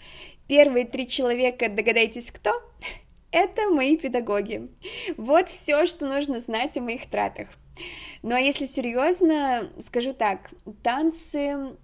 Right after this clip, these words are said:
это лучшее моё вложение в себя.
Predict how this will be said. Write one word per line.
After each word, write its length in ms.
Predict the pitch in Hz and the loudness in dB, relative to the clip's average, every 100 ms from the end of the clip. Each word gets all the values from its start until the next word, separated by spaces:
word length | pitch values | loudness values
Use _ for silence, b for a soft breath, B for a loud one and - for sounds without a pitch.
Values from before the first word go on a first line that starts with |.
| - | -8
это 720 | 240 247 - - 254 254 247 - | -6 -6 -6 -4 0 2 0 -2
лучшее 680 | 254 254 277 294 - 262 | -4 -2 -2 -2 0 -2
моё 340 | 233 220 220 247 | -2 -4 -2 -2
вложение 540 | 226 214 202 220 220 | -2 -4 -4 -6 -6
в 60 | 202 | -4
себя. 380 | - 185 180 | -4 -2 -4